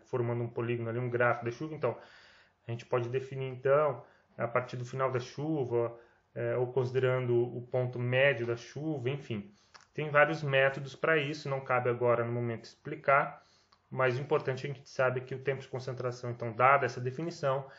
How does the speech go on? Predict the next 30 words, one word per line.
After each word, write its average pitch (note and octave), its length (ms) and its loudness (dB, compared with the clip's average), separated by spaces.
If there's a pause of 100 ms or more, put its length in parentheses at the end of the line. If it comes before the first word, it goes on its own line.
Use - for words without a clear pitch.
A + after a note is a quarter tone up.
(300)
é C3 80 2
um C3+ 60 2
dos C3+ 100 -8
conceitos C3+ 500 -4
mais D3+ 380 4
importantes F3 600 0
para B2+ 200 -4
nós B2 220 -2
fazermos A#2+ 320 -2
análise A2+ 400 -2
do A#2+ 60 -4
hidrograma. A#2+ 600 2 (480)
Um F3 60 -2
outro D#3+ 220 4
tempo C#3+ 180 2
importante F#3 520 6
é C#3+ 40 2
o - 20 -2
tempo B2+ 280 -4
de B2+ 100 -2
retardamento, D#3 1040 4
que G3 60 4
é F#3+ 40 4
um F#3+ 60 4
intervalo D3 640 6
de B2+ 120 -2
tempo, D#3+ 460 6 (640)
né, B2+ 220 -6 (100)
entre F#3 600 6
os - 380 -8